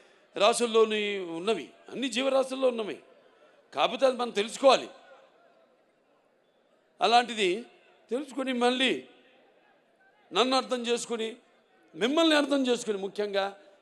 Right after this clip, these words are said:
ఎందుకంటే ఎప్పుడు నేను తరచు, తరచూ ఆలోచించేది మీ గురించే.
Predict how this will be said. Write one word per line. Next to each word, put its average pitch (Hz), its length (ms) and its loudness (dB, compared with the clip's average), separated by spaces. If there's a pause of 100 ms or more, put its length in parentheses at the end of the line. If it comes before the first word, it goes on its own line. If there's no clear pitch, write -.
ఎందుకంటే 247 680 0
ఎప్పుడు 220 320 -4
నేను 285 220 -2
తరచు, 233 260 -2 (1300)
తరచూ 254 360 2
ఆలోచించేది 240 640 2
మీ 226 160 -2
గురించే. 214 380 -8